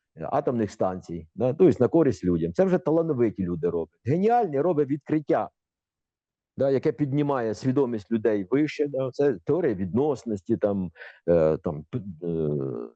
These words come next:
штучний інтелект, е, е, як він, е, в криптовалюті, блокчейн, а, блокчейн, основа криптовалют, блокчейн. Це геніальні люди додумались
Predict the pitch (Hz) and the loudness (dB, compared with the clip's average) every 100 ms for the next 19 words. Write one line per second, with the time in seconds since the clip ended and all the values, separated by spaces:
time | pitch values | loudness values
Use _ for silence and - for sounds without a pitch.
0 | _ - 139 151 123 110 98 107 113 147 | _ 0 4 4 6 6 6 6 6 6
1 | 113 - 95 90 87 85 80 80 82 _ | 4 2 4 6 6 4 2 -2 -8 _
2 | _ _ _ - 78 80 73 69 69 67 | _ _ _ -4 0 0 0 -4 -6 -6
3 | 67 67 69 - _ _ _ _ _ _ | -6 -6 -8 -10 _ _ _ _ _ _
4 | _ 85 87 85 78 67 - _ - 65 | _ 2 4 4 2 0 -8 _ -12 -10
5 | 65 64 67 - _ _ _ _ _ _ | -8 -8 -12 -16 _ _ _ _ _ _
6 | _ _ _ _ _ - 92 98 127 - | _ _ _ _ _ -4 -2 4 4 4
7 | 113 113 113 104 98 87 85 _ _ _ | 4 6 6 6 6 4 0 _ _ _
8 | _ _ _ _ _ _ - 117 139 - | _ _ _ _ _ _ 2 4 4 4
9 | 131 104 85 98 87 151 - 120 95 107 | 6 6 4 4 4 4 4 2 2 2
10 | 135 101 92 104 104 123 101 170 - 101 | 4 4 4 2 4 2 4 4 4 2
11 | 92 175 208 220 185 170 165 113 95 90 | 4 4 6 4 4 2 2 0 -2 -2
12 | 98 82 78 _ | -2 -4 -10 _